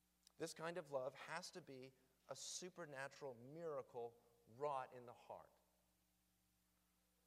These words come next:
We know this because of ourselves, it is, it is impossible for us to have a pure heart and a good conscience and a sincere faith. And Paul is saying it's those things that produce this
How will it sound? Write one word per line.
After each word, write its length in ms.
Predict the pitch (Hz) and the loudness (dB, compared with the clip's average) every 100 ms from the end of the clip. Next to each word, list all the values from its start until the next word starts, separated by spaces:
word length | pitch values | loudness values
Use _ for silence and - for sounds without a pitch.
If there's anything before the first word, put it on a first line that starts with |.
| - - | -20 -8
We 160 | 143 | -4
know 160 | 165 175 | 6 8
this 240 | 214 147 | 8 4
because 400 | - 147 151 147 | -2 -2 -2 4
of 80 | 165 | 6
ourselves, 720 | 160 139 - 190 170 147 - | 6 4 2 2 4 2 0
it 160 | 143 147 | 0 2
is, 240 | 147 147 - - - - | 4 0 -6 -16 -20 -6
it 80 | 165 | -4
is 80 | 175 | 0
impossible 720 | 185 - 190 214 240 214 196 | -2 0 2 2 2 0 0
for 160 | - 127 | 0 0
us 160 | 113 - | 0 -4
to 80 | 110 | -4
have 160 | 107 101 | -4 -6
a 80 | |
pure 320 | - 120 104 95 | -8 -6 -6 -4
heart 240 | 101 85 - | -6 -6 -10
and 80 | 110 | -10
a 80 | |
good 160 | 107 110 - | -8 -8 -8
conscience 560 | 107 95 92 76 - _ _ _ _ _ _ - | -10 -8 -12 -16 -20 _ _ _ _ _ _ -6
and 80 | 131 | -4
a 80 | |
sincere 400 | 120 123 - 127 117 | -4 -6 -2 -4 0
faith. 240 | 127 110 - | -2 -2 -6
And 80 | |
Paul 320 | 117 170 190 160 | -6 -2 -2 -2
is 80 | |
saying 240 | - 143 139 | -6 -8 -8
it's 160 | 127 117 | -10 -4
those 320 | 151 190 165 - | -2 0 -2 -4
things 320 | 165 143 131 | -8 -6 -10
that 240 | - 135 - - | -4 -4 -4 -14
produce 800 | 123 - 160 185 151 120 - - - - _ _ - | -14 -12 -6 -4 -4 -8 -14 -20 -20 -20 _ _ 2
this 160 | 139 | 2